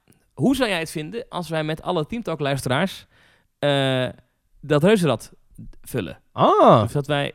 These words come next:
Speaker 1: gewoon een Teamtalk opnemen in dat reuzenrad, eh, en dat iedereen met koptelefoontjes in alle andere bakjes mee kan luisteren. Is dat niet grappig?
Speaker 2: Dat is wel vet. Ja, we hebben natuurlijk heel veel mensen die ons via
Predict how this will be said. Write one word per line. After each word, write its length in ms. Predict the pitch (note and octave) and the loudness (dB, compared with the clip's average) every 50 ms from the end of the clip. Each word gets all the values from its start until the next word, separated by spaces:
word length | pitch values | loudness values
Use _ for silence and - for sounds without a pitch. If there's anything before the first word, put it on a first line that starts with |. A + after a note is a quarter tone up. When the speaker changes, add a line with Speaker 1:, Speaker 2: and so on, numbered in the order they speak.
| - - - | -12 -18 -16
Speaker 1:
gewoon 300 | - - D3+ D3+ D#3 - | -8 -4 -2 -2 -2 -2
een 160 | D3+ D3 C3+ | -4 -6 -6
Teamtalk 380 | - G#3 A3+ A3 - D#3 D#3 - | -4 -4 -4 -2 0 -2 0 0
opnemen 420 | G3 G3 F3+ F3+ D3+ C#3+ C3 C#3 C#3 | -2 -2 -2 -2 -2 -2 -2 -2 0
in 80 | F3+ | 0
dat 120 | D3+ D3 C3+ | 0 0 2
reuzenrad, 520 | C#3 F#3 F#3 G3+ F#3 A3+ B3 - - - _ _ _ _ _ _ | 0 0 0 0 -2 -2 -2 -4 -10 -20 _ _ _ _ _ _
eh, 380 | - C#3+ C#3 C3 B2+ - - - | -8 -6 -6 -6 -6 -8 -8 -8
en 80 | D3 D3+ | -6 -6
dat 140 | D3+ - | -6 -6
iedereen 320 | - D#3+ D#3 D#3 D3+ D3 D3 | -6 -6 -4 -2 -2 0 0
met 140 | C#3+ C#3 - | -2 -2 -2
koptelefoontjes 640 | - F3+ - F#3+ E3+ D#3 F3 E3+ F3 E3 D#3+ D3+ | -4 -4 -2 -2 -2 0 0 -2 -2 -4 -6 -10
in 80 | C#3 C#3 | -8 -8
alle 140 | C3+ D#3 C#3+ | -4 -2 -2
andere 200 | E3 F#3 F3 D#3+ | 0 0 0 0
bakjes 340 | C#3+ D#3+ - - D#3+ - - | 0 -2 -2 -4 -8 -10 -8
mee 160 | - E3+ F3+ | -8 -8 -6
kan 120 | - A2+ | -6 -8
luisteren. 340 | D#2+ C#2+ - - - - - | -8 -10 -12 -14 -16 -16 -14
Is 120 | - D3 | -10 -10
dat 100 | - F3+ | -8 -8
niet 120 | F#3 F#3 - | -8 -6 -4
grappig? 380 | - G3+ - F4 - - - _ - - | -4 -4 -4 -6 -10 -12 -14 _ -8 -2
Speaker 2:
Dat 120 | - A#3+ | 0 0
is 60 | - | 0
wel 80 | - C#3 | 0 -2
vet. 260 | - - A#3+ F3+ - | 0 0 0 2 2
Ja, 120 | F#3 C#3 B2+ | 4 4 6
we 60 | C#3 | 6
hebben 180 | G3+ G#3+ G#3 | 6 6 4
natuurlijk 280 | F3 - F#3 D#3+ - E3+ | 4 4 4 4 6 4
heel 80 | G3+ G3 | 4 4
veel 100 | F3 E3+ | 4 4
mensen 260 | E3 D#3 - - D3 | 4 4 4 2 2
die 100 | D3 C#3 | 2 2
ons 120 | C#3 - | 2 2
via 180 | - D#3+ C#3+ | 2 2 0